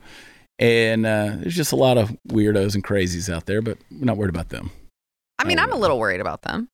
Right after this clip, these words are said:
Speaker 1: Are you?
Speaker 2: Yeah, a little bit.
Speaker 1: Yeah. You got some real weirdos.
Speaker 2: Yeah. I mean, you know, when you get multiple death threats
Speaker 1: Yeah.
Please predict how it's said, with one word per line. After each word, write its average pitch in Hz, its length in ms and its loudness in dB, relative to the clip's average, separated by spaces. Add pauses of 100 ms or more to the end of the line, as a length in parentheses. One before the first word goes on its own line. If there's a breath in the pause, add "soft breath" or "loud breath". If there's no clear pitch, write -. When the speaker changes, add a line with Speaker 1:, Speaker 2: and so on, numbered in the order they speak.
Speaker 1:
Are 87 100 -2
you? 90 140 0 (160)
Speaker 2:
Yeah, 523 60 -8
a 539 140 -2
little 508 140 2
bit. 220 220 0 (120)
Speaker 1:
Yeah. 67 220 -4 (320)
You 175 200 2
got 104 160 0
some 80 160 -2
real 104 240 2
weirdos. 62 600 -10
Speaker 2:
Yeah. 359 160 2 (420)
I 302 100 0
mean, 311 240 0
you 294 100 -2
know, 311 180 -2
when 277 180 0
you 240 100 0
get 262 260 -2 (340)
multiple 214 320 -4
death 160 300 -2
threats - 560 -6 (240)
Speaker 1:
Yeah. 85 280 0